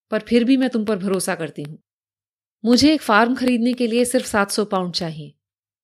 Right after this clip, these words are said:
बाकी, बाकी सब अस्पतालों में बांट दो।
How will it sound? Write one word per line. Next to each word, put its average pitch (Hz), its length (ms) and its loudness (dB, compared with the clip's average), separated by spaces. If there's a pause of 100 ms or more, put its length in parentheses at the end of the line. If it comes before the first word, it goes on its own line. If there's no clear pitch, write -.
(480)
बाकी, 208 480 0 (340)
बाकी 190 280 0
सब 254 220 4
अस्पतालों 214 480 2
में 185 160 -2
बांट 156 280 -2
दो। 147 120 -10